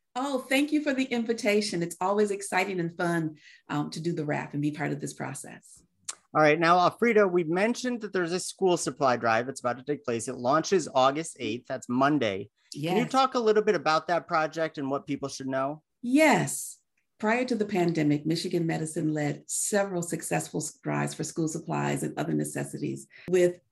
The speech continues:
Speaker 1: backpacks, socks, and other needed necessities, um, such as menstrual supplies, deodorants, lip balm,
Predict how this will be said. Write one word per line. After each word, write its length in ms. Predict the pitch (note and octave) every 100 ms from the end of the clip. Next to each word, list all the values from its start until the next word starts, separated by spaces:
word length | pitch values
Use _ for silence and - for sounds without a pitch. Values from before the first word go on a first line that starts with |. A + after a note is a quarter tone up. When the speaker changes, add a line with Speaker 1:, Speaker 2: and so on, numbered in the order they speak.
| _ _ _
Speaker 1:
backpacks, 880 | G3 F#3 G#3 - F#3 E3+ - - - -
socks, 840 | - - D#3 D3+ - - - - _ _
and 160 | D3+ D3
other 240 | F#3+ F#3 F3
needed 340 | E3 E3 -
necessities, 800 | D#3+ - D3+ - D3 D3 C#3+ C#3 - - _ C#3+
um, 140 | D3
such 200 | D3 D3+
as 100 | D3+
menstrual 300 | D#3+ D#3+ E3
supplies, 680 | D#3+ D3 D#3+ D3 D3+ D3 -
deodorants, 760 | D3 D3 D3+ D3 C#3+ - -
lip 180 | D#3+ D#3+
balm, 400 | C#3+ D3 C#3 C#3